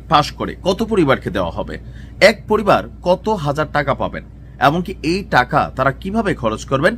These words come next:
এমনকি কারা পাবেন, চার কোটি পরিবারকে একসাথে পাবেন নাকি ধাপে ধাপে পাবেন, কারা এটার জন্য উপযুক্ত হবেন, অনুপযুক্ত হবেন, এই বিষয়গুলি। তবে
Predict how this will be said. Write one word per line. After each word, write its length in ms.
এমনকি 360
কারা 320
পাবেন, 300
চার 260
কোটি 280
পরিবারকে 480
একসাথে 400
পাবেন 400
নাকি 380
ধাপে 240
ধাপে 240
পাবেন, 280
কারা 360
এটার 220
জন্য 380
উপযুক্ত 460
হবেন, 300
অনুপযুক্ত 600
হবেন, 380
এই 100
বিষয়গুলি। 460
তবে 260